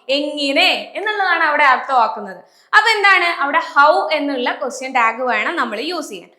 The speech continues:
ഇനി ഈ ക്വസ്റ്റ്യൻ അപ്പൊ നമുക്കൊന്ന് സോൾവ് ചെയ്ത് നോക്കിയാലോ? നിങ്ങൾ just ഒന്ന് ഈ വീഡിയോ പോസ് ചെയ്തിട്ട് ഇതുവരെ പറഞ്ഞിട്ടുള്ള കാര്യങ്ങളൊന്ന് റിവൈസ് ചെയ്യുക. ഈ, ഏ-, ഏഴെണ്ണത്തിന്റെയും,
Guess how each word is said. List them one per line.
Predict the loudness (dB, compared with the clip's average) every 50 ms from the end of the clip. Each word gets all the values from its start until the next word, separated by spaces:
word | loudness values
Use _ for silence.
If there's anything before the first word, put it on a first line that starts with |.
| _ _ _ _ _
ഇനി | -2 -2 -2 -2 -4 -8 -18 _ -4
ഈ | -2 -2 -2 2 4
ക്വസ്റ്റ്യൻ | 2 2 4 2 -2 -2 0 2 2
അപ്പൊ | 0 2 2 2
നമുക്കൊന്ന് | 2 2 2 2 2 2 0 -2 -2 -2
സോൾവ് | 0 2 4 4 2 0 -4
ചെയ്ത് | -6 -6 -6 -6 -4
നോക്കിയാലോ? | -4 -4 -4 -4 -2 0 0 2 2 2 0 0 -2 -6 -12 -14 -12 -6
നിങ്ങൾ | -2 -2 -2
just | 0 0 -2 -4 -4 -4 -4 -2
ഒന്ന് | -2 -2 -2 -4 -4 -6 -12 -18 -18 _ -12
ഈ |
വീഡിയോ | -10 -8 -8 -4 2 2 2
പോസ് | 2 2 0 0 0 0 -2 -6
ചെയ്തിട്ട് | -8 -6 -8 -10 -10 -10
ഇതുവരെ | -10 -10 -10 -6 -4 -2 -2 -2 0 2
പറഞ്ഞിട്ടുള്ള | 2 2 2 0 -2 -4 -4 -4 -4 -2
കാര്യങ്ങളൊന്ന് | 0 2 2 2 2 2 -2 -4 -4 -4 -4 -4 -4 -2 -4
റിവൈസ് | -4 0 0 0 0 0 -2 -8
ചെയ്യുക. | -10 -8 -4 -4 -4 -4 -4 -6 -12 -18 -20 _ _
ഈ, | -4 -2 -2 -2
ഏ-, | -4 -4 -6 -4 -2 0 0 0 0 -2 -4
ഏഴെണ്ണത്തിന്റെയും, | -4 -4 -2 0 0 0 0 0 0 -2 -4 -4 -6 -4 -2 -2 -2 -2 -4 -4 -6